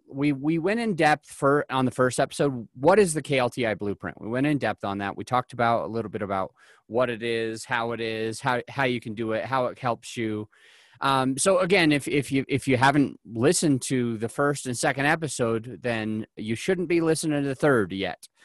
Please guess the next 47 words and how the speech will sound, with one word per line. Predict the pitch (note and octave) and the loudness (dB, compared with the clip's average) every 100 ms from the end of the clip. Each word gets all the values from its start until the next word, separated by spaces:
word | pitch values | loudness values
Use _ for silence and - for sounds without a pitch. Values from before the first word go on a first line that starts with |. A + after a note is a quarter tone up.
| - - _ | -20 -20 _
You | B2+ | -6
gotta | B2 D3 D3 C#3 A#2 - | 0 2 4 0 -2 -8
listen | C3+ E3 E3+ F#3 | 0 0 0 -2
to | |
these | D3+ C#3+ | -2 0
in | C#3 | 0
order | C3 B2+ D3+ D#3+ - | 2 2 2 -2 -4
'cause | C#3 B2 | -8 -2
they | D#3+ | -2
build | B2 B2+ B2+ | 0 0 0
upon | B2 - A2 | -2 -4 -4
each | G#2 - | -4 -4
other. | F#2+ C2+ A#1 _ _ _ _ _ | -4 -6 -16 _ _ _ _ _
Um, | G#2+ G2+ G2 F#2+ G2 F2+ - | -4 -2 -2 -2 -4 -8 -4
in | B2+ | -4
the | C3 | 0
first | F3+ F#3+ | 0 2
episode, | G3+ - G3 F3+ | 0 0 0 2
we, | D#3+ C#3 - | 2 -2 -6
we | C3+ C3+ C3+ - - | -2 0 0 -4 -2
outlined | C3+ D3+ C#3 C#3 F#3+ D#3+ | 0 0 0 0 -2 -4
the | B2+ | -4
blueprint, | B2+ C#3 - E3+ - _ _ - | -2 -2 0 -4 -4 _ _ -10
showed | C3+ - C#3+ C3 C#3 | -8 0 2 2 -2
you | C#3 | -4
exactly | A#2 C3+ - C3+ | 0 -2 0 -4
kind | D#3 C3+ | -2 -2
of | A#2 | 0
what | A2+ C3 - | 2 2 0
this | G#2+ C3 - | -4 -4 -4
looks | B2 C3 - | -4 -4 -2
like | D3+ D3+ | -4 -2
and | B2+ | -2
what | B2+ | -2
can | D#3 | -4
it | D3 | -6
do, | B2 - | -8 -4
what | C3 - _ _ | -4 -4 _ _
it | D3 - - | -6 -6 -8
can | - C#3 C3 | -6 -4 -2
do | C#3 E3+ | -2 -2
for | A2 | -4
you. | F#2+ A#2+ _ _ _ _ _ _ _ | -6 -8 _ _ _ _ _ _ _
In | D3+ | 0
the | E3 | 0
second | D#3 A3+ - G3 - | 2 2 2 -4 -2
episode, | C#3+ C#3+ - C3 C3+ D3+ | -4 -4 -2 0 0 -2